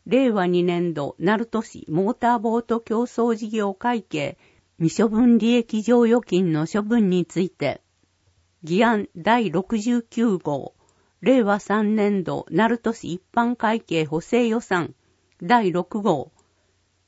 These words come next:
議案第七十号。令和三年度、鳴門市モーターボート競争事業会計補正予算第二号。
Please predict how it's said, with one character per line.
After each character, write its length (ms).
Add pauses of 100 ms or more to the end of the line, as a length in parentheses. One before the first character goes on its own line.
(100)
議 180
案 260
第 240
七 360
十 240
号。 340 (380)
令 220
和 160
三 360
年 260
度、 260 (300)
鳴 320
門 100
市 180
モ 260
ー 0
タ 280
ー 20
ボ 200
ー 20
ト 180
競 240
争 340
事 160
業 280
会 300
計 300
補 140
正 320
予 140
算 280 (460)
第 260
二 180
号。 280